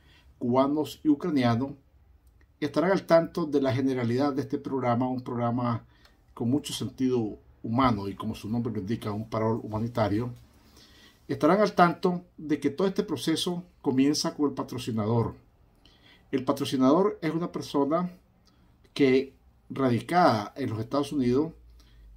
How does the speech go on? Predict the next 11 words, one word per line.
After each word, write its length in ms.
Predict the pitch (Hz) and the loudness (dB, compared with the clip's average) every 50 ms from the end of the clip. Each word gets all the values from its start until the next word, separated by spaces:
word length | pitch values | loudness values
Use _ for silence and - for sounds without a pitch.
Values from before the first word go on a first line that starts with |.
| - - - | -20 -14 -12
está 520 | 120 117 - 131 131 135 139 147 151 151 - | -10 -4 2 4 4 6 6 6 4 2 0
en 80 | 143 127 | -2 -2
una 140 | 123 131 127 | -2 -2 -4
situación 680 | - - - 147 123 - 131 127 131 - - - - _ _ _ _ - | -4 -6 -6 -6 -4 -2 -2 0 0 -2 -2 -6 -10 _ _ _ _ -6
legal, 540 | 131 120 110 107 113 147 143 127 113 104 | -4 -2 0 2 4 4 4 4 4 0
o 40 | 101 | -4
sea, 200 | - - 110 - | -6 -8 -8 -6
tiene 180 | - 127 120 131 | -4 -2 2 2
un 80 | 131 | 2
estatus 380 | 131 120 - 127 123 - 135 127 - - - - - _ _ _ | 2 2 -2 -8 -8 -8 -10 -12 -14 -20 -20 -20 -20 _ _ _
migratorio 520 | - 120 107 101 - - 117 127 139 131 | -6 -4 -4 -4 -4 -4 -2 -2 -2 -2